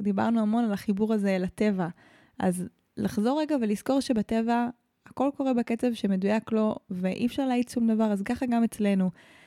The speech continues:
לקבל את הקצב התרחבות שלנו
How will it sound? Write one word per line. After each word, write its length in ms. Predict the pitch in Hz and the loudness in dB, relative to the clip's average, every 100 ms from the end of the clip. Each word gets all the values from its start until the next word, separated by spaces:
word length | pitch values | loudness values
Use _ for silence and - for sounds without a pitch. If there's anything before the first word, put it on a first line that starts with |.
| _ | _
לקבל 600 | 202 202 196 220 240 247 - - | -2 0 2 2 4 2 0 -6
את 140 | 220 214 | -4 0
הקצב 1300 | 196 190 190 - - _ _ _ _ - - 247 294 | 0 0 -2 -6 -18 _ _ _ _ -10 -4 0 2
התרחבות 640 | 247 214 202 196 190 233 - | 2 0 0 0 2 0 2
שלנו 400 | 269 202 170 | 2 2 0